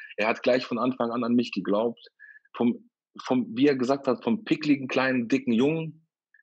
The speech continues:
bis zum Profi. Und er hat es am Anfang schon gesehen. Wo ich mit neunzehn zu ihm kam, hat er gesagt, „Du kannst Profi werden.“ Das hat keiner, keiner hat an mich geglaubt so.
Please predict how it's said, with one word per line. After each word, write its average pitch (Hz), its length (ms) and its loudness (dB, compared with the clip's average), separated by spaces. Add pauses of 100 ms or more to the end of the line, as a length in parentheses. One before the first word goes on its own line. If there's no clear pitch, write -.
(160)
bis 135 180 0
zum 123 160 0
Profi. 127 540 -4 (220)
Und 104 160 -2
er 123 120 0
hat 143 160 -4
es 123 120 -2
am 113 120 0
Anfang 143 440 -4
schon 135 240 0
gesehen. 120 580 -2 (360)
Wo 110 80 2
ich 113 120 -2
mit 110 140 -2
neunzehn 151 460 2
zu 151 140 -2
ihm 139 180 0
kam, 143 280 -2
hat 123 100 -2
er 120 100 -2
gesagt, 113 380 -2
„Du 139 100 2
kannst 127 280 -4
Profi 131 340 -2
werden.“ 85 380 -6 (500)
Das - 160 -8
hat 107 160 -4
keiner, 143 380 -2
keiner 147 320 0
hat 127 120 -2
an 123 100 0
mich 120 180 -4
geglaubt 117 400 -2
so. 80 180 -8